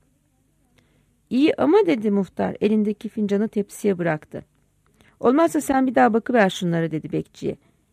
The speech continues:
"Gelecekse gelsinler. Gelmeyeceklerse ben pek hevesli değilim onların işini görmeye. Dedim ya, yavşak bit, enik it oldu." Kosa, "Şu senin gözlerindeki hain pırıltı." diye baktı muhtara.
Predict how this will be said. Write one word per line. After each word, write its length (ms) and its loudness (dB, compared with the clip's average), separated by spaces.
"Gelecekse 460 -4
gelsinler. 640 0
Gelmeyeceklerse 920 2
ben 160 2
pek 200 -2
hevesli 380 0
değilim 200 2
onların 340 2
işini 280 -6
görmeye. 460 -2
Dedim 260 2
ya, 200 2
yavşak 560 0
bit, 120 2
enik 260 0
it 140 -2
oldu." 340 2
Kosa, 340 -4
"Şu 120 -16
senin 300 0
gözlerindeki 600 0
hain 440 0
pırıltı." 460 -8
diye 220 -2
baktı 320 -4
muhtara. 460 -8